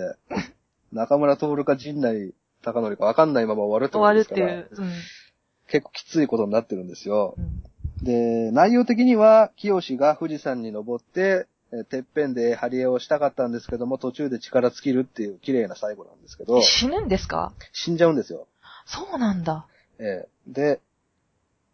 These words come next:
Speaker 2: さっきも言った通り、山下清は人気シリーズになりますので、
Speaker 1: ええ。
Speaker 2: えー、シーズンツーから始まって、それは普通にビデオ残ってるんですよ。
Speaker 1: うん。
Speaker 2: つまり、理由はですね、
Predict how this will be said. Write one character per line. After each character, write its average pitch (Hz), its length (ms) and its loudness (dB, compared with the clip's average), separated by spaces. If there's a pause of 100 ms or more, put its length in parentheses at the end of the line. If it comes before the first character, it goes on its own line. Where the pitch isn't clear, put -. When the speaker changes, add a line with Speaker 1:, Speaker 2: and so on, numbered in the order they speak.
(220)
Speaker 2:
さ 160 120 2
っ 147 60 -2
き - 80 -2
も 113 80 2
言 110 60 -2
っ - 20 -10
た 113 120 -6
通 113 180 -4
り、 117 340 2
山 135 200 -2
下 - 120 -4
清 117 240 -4
は 101 60 -6
人 123 220 -4
気 127 100 -6
シ 131 140 -6
リ 131 100 6
ー - 20 4
ズ 107 80 -6
に 98 60 -8
な 101 80 -12
り 110 80 -10
ま 110 120 -6
す - 100 -14
の - 120 -14
で、 254 340 6
Speaker 1:
え 240 60 0
え。 196 400 -2
Speaker 2:
え 107 240 -6
ー、 - 40 -8
シ 147 340 -2
ー 139 40 -2
ズ 143 120 -2
ン 139 140 0
ツ 151 220 -2
ー - 40 2
か 110 120 -2
ら 104 80 0
始 113 220 -6
ま 110 120 -4
っ - 40 -8
て、 135 200 0
そ 151 100 -4
れ 160 80 6
は 156 60 4
普 - 80 -12
通 147 140 0
に 131 100 2
ビ 127 100 2
デ 123 80 2
オ 95 60 -2
残 98 220 -8
っ 98 40 -6
て - 100 -10
る 85 100 -10
ん - 40 -20
で - 60 -20
す - 120 -20
よ。 220 80 -6
Speaker 1:
う 220 100 0
ん。 196 40 0
Speaker 2:
つ 190 80 0
ま 185 140 6
り、 160 280 4 (920)
理 143 140 -2
由 214 220 4
は 226 140 8
で 135 80 2
す - 100 -16
ね、 95 220 -10